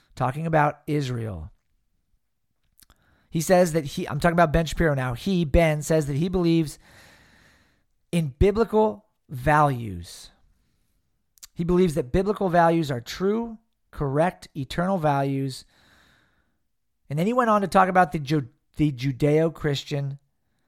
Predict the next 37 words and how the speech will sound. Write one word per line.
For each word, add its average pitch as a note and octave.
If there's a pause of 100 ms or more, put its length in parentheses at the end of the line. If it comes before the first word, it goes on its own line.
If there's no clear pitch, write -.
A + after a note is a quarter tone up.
how G3+
those F#3
Judeo-Christian D3+
values B2 (460)
are C3
the C3+
very F3
thing F#3
that E3+
influenced G#3 (120)
the E3+
founding G#3
of D#3
the F3+
American D3+
government, B2 (1200)
the A#2+ (160)
Israeli A#2
government, C3+
democracy, B2
et A2+
cetera. G2+
The C3
greatest E3
system E3
of C#3+
government C3+ (380)
that A#2+
the B2+
world B2+
has A#2+
ever A#2
seen, F#2+ (120)
to -
put D3
it - (200)
bluntly. A#2+